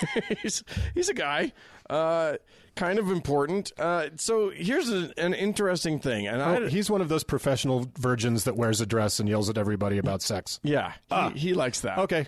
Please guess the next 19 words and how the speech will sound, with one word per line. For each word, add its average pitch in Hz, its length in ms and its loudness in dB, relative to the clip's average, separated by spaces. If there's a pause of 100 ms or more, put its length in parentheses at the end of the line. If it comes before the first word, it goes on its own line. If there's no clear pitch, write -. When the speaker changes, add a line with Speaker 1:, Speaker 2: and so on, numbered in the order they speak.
(140)
Speaker 2:
got 131 160 0
it. 165 880 -2
Speaker 1:
<laughs> - 40 -
But 175 300 -2
what 214 160 0
he 262 220 0
does, 151 440 0
uh, 151 220 0
what 175 180 -2
he 185 120 -2
did 170 320 0
recently 170 360 0
was 135 200 2
interesting, 110 560 0
which 113 160 0
was 135 220 0
that 135 120 -2
he, 160 340 -2
um, 143 400 0